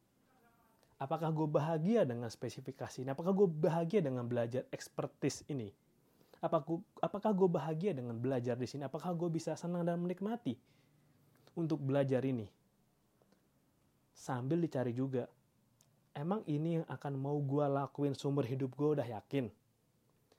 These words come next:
Lu boleh ngejalanin sambil bertanya,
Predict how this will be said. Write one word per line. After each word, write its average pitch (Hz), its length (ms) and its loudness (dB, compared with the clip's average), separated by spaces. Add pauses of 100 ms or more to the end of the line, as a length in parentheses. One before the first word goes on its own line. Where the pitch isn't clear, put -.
(300)
Lu 202 80 8
boleh 165 320 6
ngejalanin 143 720 0
sambil 135 240 0
bertanya, 117 640 -2